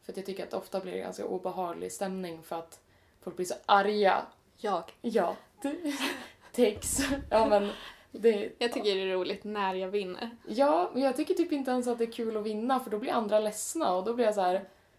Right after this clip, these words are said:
Speaker 1: "Jaha, det var ju tråkigt. Det här var ju inte kul." Antingen så förlorar jag, då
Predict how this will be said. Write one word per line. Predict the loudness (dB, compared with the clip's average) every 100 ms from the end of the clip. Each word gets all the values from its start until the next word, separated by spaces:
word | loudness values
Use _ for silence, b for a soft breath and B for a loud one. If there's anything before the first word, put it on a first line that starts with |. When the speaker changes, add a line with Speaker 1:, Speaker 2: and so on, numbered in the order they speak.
| b _ _
Speaker 1:
"Jaha, | -2 2 4 4
det | 2
var | -2
ju | 0
tråkigt. | 2 2 0 -8
Det | 2 4
här | 6
var | 6
ju |
inte | 4 0
kul." | -4 -6 -4 0
Antingen | 0 0 2 2 2
så | 0 -2
förlorar | 0 2 4
jag, | 8 8 8
då | 6 4 4